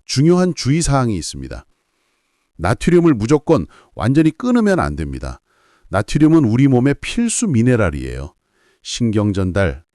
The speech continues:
근육 수축, 체액 균형 유지 등 중요한 역할을 합니다. 문제는 과도한 섭취인 거죠. 하루 최소 오백 밀리그램 정도의 나트륨은 필요하고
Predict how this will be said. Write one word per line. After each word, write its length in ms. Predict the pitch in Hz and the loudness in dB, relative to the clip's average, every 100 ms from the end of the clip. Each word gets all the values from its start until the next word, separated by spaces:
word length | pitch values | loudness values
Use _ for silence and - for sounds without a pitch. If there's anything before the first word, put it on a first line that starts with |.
| _ | _
근육 320 | - 127 139 | 0 2 0
수축, 400 | - - - - _ _ _ | -4 -10 -10 -12 _ _ _
체액 360 | - 196 202 - | -4 -2 -2 -2
균형 320 | - 143 135 | -2 0 2
유지 200 | 98 90 | 0 -2
등 200 | 131 104 - | -2 -4 -6
중요한 460 | - 117 131 147 | -4 0 0 0
역할을 380 | 107 - 95 76 | -2 -4 -8 -8
합니다. 360 | 69 60 60 - _ _ _ _ _ _ _ | -8 -12 -16 -18 _ _ _ _ _ _ _
문제는 420 | 110 117 131 175 180 _ _ | 0 2 2 0 -2 _ _
과도한 520 | - 87 101 143 143 | -12 -6 -2 0 0
섭취인 460 | 131 135 - 107 80 | -2 -6 -8 -6 -6
거죠. 360 | 65 73 67 _ _ _ _ _ _ _ _ - | -6 -8 -10 _ _ _ _ _ _ _ _ -2
하루 200 | 180 190 | -2 0
최소 420 | - 170 190 - _ | -2 0 0 0 _
오백 380 | 98 117 135 175 | -4 0 2 0
밀리그램 560 | 170 156 143 131 135 123 | 2 0 0 0 0 0
정도의 340 | 117 104 113 | -2 0 -2
나트륨은 500 | 98 - 101 101 107 | -2 -6 -6 -4 -2
필요하고 640 | 107 113 98 76 156 107 | -4 -4 -4 -2 -4 -4